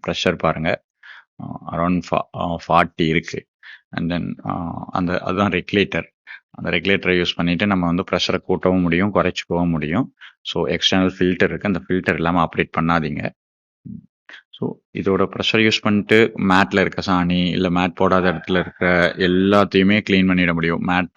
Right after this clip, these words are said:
மேட் போட்டிருந்தாலும் சரி, மேட் போடாட்டியுமே சரி. ஆ, and then, ஆ, இதோட லைஃப் ஸ்பேன் அப்படிங்கிறது ரொம்ப நல்லா இருக்கும். ஆம், இதோட மெயின்டெனன்ஸ் அப்படிங்கிறது ஒண்ணும் பெருசா இல்ல.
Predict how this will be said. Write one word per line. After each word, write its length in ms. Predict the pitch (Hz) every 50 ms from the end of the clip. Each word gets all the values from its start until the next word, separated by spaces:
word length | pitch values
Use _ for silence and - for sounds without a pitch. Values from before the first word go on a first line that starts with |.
| - -
மேட் 200 | 95 92 90 87 -
போட்டிருந்தாலும் 460 | 90 82 90 95 95 92 95 95 90 95
சரி, 260 | 82 87 87 92 - - 104
மேட் 200 | 92 87 87 87 -
போடாட்டியுமே 520 | 98 87 90 90 85 85 90 87 85 90
சரி. 360 | 90 - - 78 76 107 180 - _ _ - - - - - - - _ _ - -
ஆ, 340 | 90 90 90 87 87 90 87 92 - - - _ - - - - _ _
and 200 | 98 104 107 110
then, 200 | 117 127 - - _ _ -
ஆ, 120 | - - 95 92 92 95
இதோட 360 | 95 98 98 101 101 87 98
லைஃப் 260 | 95 95 95 104 - -
ஸ்பேன் 360 | - - - - 123 123 120
அப்படிங்கிறது 460 | 107 98 104 107 107 98 95 98 107 110
ரொம்ப 220 | 98 92 90 90
நல்லா 300 | 90 87 87 90 92 90
இருக்கும். 340 | 85 85 - - - - - - - - _
ஆம், 580 | - - 104 101 101 98 95 92 95 95 95 101
இதோட 320 | 110 98 101 98 98 104 - -
மெயின்டெனன்ஸ் 600 | - 98 101 110 120 117 123 123 123 139 131 - -
அப்படிங்கிறது 360 | 123 110 113 110 110 104 101 107
ஒண்ணும் 320 | 101 98 98 98 101 95 - 95
பெருசா 460 | 90 85 95 - - - - 110 107
இல்ல. 360 | 98 92 90 90 101 - -